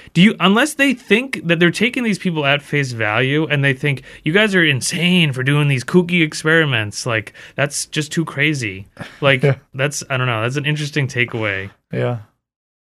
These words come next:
Speaker 1: that seems recurring in this video, but
Speaker 2: Yeah.
Speaker 1: yeah, I've seen a few things like this where
Speaker 2: Yeah.
Speaker 1: They're clearly
Speaker 2: Stupid.
Speaker 1: fake. Everything's fake. All YouTube pranks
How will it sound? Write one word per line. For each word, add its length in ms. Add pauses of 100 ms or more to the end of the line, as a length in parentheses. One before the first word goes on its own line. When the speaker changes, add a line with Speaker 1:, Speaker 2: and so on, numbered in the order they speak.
(240)
Speaker 1:
that 320
seems 260
recurring 680
in 160
this 160
video, 360
but 320
Speaker 2:
Yeah. 260 (380)
Speaker 1:
yeah, 280
I've 120
seen 180
a 60
few 440
things 340
like 160
this 320
where 300
Speaker 2:
Yeah. 140 (360)
Speaker 1:
They're 80
clearly 800
Speaker 2:
Stupid. 500
Speaker 1:
fake. 320
Everything's 460
fake. 320
All 220
YouTube 480
pranks 680